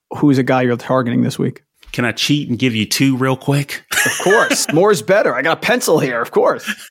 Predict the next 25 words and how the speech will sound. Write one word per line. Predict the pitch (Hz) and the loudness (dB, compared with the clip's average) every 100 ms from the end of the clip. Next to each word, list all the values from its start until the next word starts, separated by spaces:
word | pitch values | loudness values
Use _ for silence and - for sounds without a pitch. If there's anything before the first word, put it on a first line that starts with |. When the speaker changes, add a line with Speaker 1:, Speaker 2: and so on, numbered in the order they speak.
| _ | _
Speaker 2:
<laughs> | 175 175 | -8 -4
All | 123 | -2
right. | 110 - - - | -4 -8 -10 -10
So | - 139 | -4 -2
I, | 143 | 0
I | 139 | -2
really | 135 196 160 | -2 -2 2
do | 156 | 2
like, | 131 127 117 | 2 0 -2
uh, | 104 | -2
Jerry | 101 113 110 | 0 0 0
Jeudy, | 98 110 104 101 92 | 0 0 0 -2 -2
you | 104 | -2
know, | |
with | 101 98 | -2 -2
the | 107 | -4
opportunity | 104 98 117 104 101 101 | -4 -6 -2 -2 0 -2
that, | 92 92 92 | -2 -4 -4
uh, | 90 90 - | -4 -6 -6
that | 101 | -2
he | 110 | -2
has | 104 98 | -2 -4
ahead | 98 98 101 | -6 -6 -6
of | 95 | -6
him, | - 95 92 90 | -8 -6 -6 -8